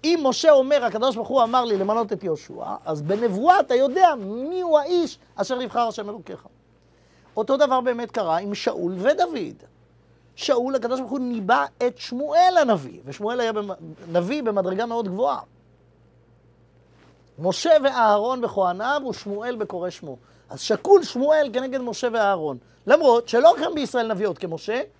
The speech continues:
גם לא שמואל, אבל היה, הוא היה במדרגת נבואה גדולה מאוד, וכל העם ידע ששמואל הוא נביא אמת להשם. אז הקדוש ברוך הוא שולח אותו למנות את שאול, ואחרי ששאול, אה, מודח,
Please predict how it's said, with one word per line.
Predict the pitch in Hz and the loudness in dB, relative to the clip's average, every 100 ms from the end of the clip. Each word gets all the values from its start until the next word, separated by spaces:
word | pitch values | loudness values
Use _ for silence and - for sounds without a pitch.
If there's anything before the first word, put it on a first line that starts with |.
| _ - | _ -4
גם | 190 | 0
לא | 214 | 2
שמואל, | 226 233 220 196 285 - _ _ 151 | 2 -2 -2 -2 -4 -12 _ _ -6
אבל | 170 208 | -2 0
היה, | 285 330 | 0 0
הוא | 294 | 4
היה | 311 | 2
במדרגת | 349 349 320 285 311 349 | 4 -2 -2 2 2 0
נבואה | 240 277 285 | 0 2 2
גדולה | 220 240 226 | 2 0 0
מאוד, | 226 202 202 196 | -2 -4 -4 -4
וכל | 196 294 294 | 0 2 2
העם | 285 294 | 0 -4
ידע | 254 202 254 269 254 240 _ _ _ _ _ | -4 0 2 2 0 -6 _ _ _ _ _
ששמואל | - 202 - 190 208 247 247 | -8 -8 -8 -10 -10 -6 -6
הוא | 226 | -4
נביא | 196 175 180 220 214 - 190 | -2 -2 -2 -10 -12 -12 -10
אמת | 196 190 185 190 | -6 -8 -8 -6
להשם. | 165 151 254 240 - _ _ _ _ _ _ _ _ _ 170 | -4 -4 -6 -6 -10 _ _ _ _ _ _ _ _ _ -6
אז | 196 | 0
הקדוש | 247 294 | 2 2
ברוך | 277 | 0
הוא | 285 | -2
שולח | 247 277 226 | 0 0 0
אותו | 233 | -4
למנות | 214 208 214 196 | -6 -6 -8 -10
את | - | -12
שאול, | 165 135 - - _ _ _ _ | -10 -10 -14 -20 _ _ _ _
ואחרי | 151 214 196 214 277 | 4 4 4 0 0
ששאול, | - - 226 226 277 262 233 190 | 0 -2 -4 -4 -4 -4 -4 -6
אה, | 175 165 170 175 - _ _ _ _ _ _ _ _ _ - | -8 -10 -14 -18 -20 _ _ _ _ _ _ _ _ _ -6
מודח, | 185 247 208 349 302 - | -2 2 6 8 6 2